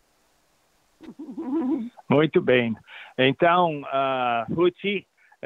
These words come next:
Deus abençoe você, ah, com, com essa lit-, literatura. Nós fizemos mais que cinquenta livros, a maioria sobre a família. Produzimos a revista Lar Cristão, eh, que é uma revista voltada à família brasileira,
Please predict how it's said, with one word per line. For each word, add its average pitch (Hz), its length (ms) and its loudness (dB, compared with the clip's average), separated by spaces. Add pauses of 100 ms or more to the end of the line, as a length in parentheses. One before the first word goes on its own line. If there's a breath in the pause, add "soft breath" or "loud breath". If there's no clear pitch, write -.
Deus 151 280 0
abençoe 156 560 0
você, 147 600 0
ah, 117 280 2
com, 139 140 -4
com 139 180 -2
essa 139 160 -4
lit-, 131 360 -2
literatura. 127 960 2 (300 loud breath)
Nós 160 220 0
fizemos 180 520 0 (120)
mais 180 260 0
que - 180 -8
cinquenta 180 440 -2
livros, 160 440 2 (400 soft breath)
a - 80 -4
maioria 180 580 2
sobre 175 260 2
a 165 80 2
família. 165 600 0 (340)
Produzimos 165 680 0
a 143 80 0
revista 151 480 -2
Lar 143 240 2
Cristão, 156 720 -4 (420 soft breath)
eh, 139 500 2
que 143 180 -2
é 151 80 4
uma 151 160 -2
revista 156 540 0
voltada 156 560 0
à 131 60 -2
família 147 460 -2
brasileira, 147 800 0